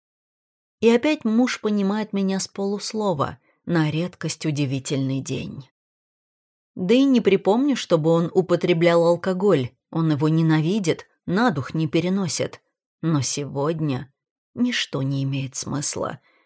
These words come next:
Лишь тёмная ночь, наше тяжёлое дыхание, его прикосновение, хриплый шёпот,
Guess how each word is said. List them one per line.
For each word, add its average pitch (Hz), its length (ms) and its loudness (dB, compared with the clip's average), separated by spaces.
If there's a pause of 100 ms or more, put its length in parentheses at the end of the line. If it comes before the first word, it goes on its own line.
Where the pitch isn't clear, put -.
(160)
Лишь 208 280 0
тёмная 226 520 0
ночь, 262 420 -2 (220)
наше 214 320 -2
тяжёлое 196 560 2
дыхание, 180 840 -4 (240)
его 175 300 0
прикосновение, 165 1300 -4 (340)
хриплый 254 480 -2
шёпот, 220 580 -4